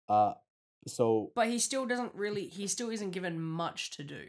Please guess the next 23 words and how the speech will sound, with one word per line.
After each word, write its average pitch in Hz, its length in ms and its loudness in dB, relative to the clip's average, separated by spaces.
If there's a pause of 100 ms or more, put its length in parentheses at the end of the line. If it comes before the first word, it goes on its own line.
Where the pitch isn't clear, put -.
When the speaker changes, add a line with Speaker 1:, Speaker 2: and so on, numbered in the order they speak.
(100)
Speaker 1:
Exactly, 123 420 8
as 107 140 0
a 110 60 0
person, 127 600 0
a, - 200 -6
a 123 80 -6
part 120 360 4
of 107 240 -2
representing 110 640 0
the 104 120 -4
institution 101 680 -2
of, 92 220 -6 (120)
like, 92 280 -10
putting 101 200 0
them 95 180 -4
on 85 100 -8
trial, 107 580 2 (440)
but 113 100 6
even 123 240 4
that, 101 280 4
like, 101 220 0
doesn't 101 300 -2
really 95 320 -6